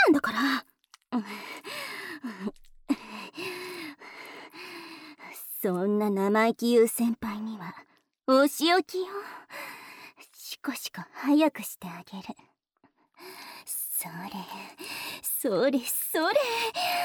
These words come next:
ねえ、見て。おちんちんの先っぽから我慢汁が出てきたわ。私の髪に絡まって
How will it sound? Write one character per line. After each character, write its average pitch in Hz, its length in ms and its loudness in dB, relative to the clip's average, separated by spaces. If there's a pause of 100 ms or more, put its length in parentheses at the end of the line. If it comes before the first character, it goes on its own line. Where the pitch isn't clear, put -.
(4000)
ね 202 480 -6 (540)
え、 277 40 6
見 277 180 6
て。 214 100 -4 (1500)
お 190 40 -10
ち - 160 -4
ん 226 80 -2
ち - 120 -6
ん 170 60 -6
の 165 60 -12
先 - 300 -8
っ - 80 -10
ぽ 208 100 -6
か 220 100 -10
ら 214 220 -8 (420)
我 277 60 4 (100)
慢 294 240 6
汁 349 220 4
が 254 100 4
出 - 140 2
て 294 100 4
き - 100 -4
た 233 100 -4
わ。 - 40 -8 (1900)
私 254 420 0
の 302 140 6
髪 320 240 4
に 294 160 4
絡 277 280 -6
ま 277 120 2
っ - 20 -2
て - 60 -6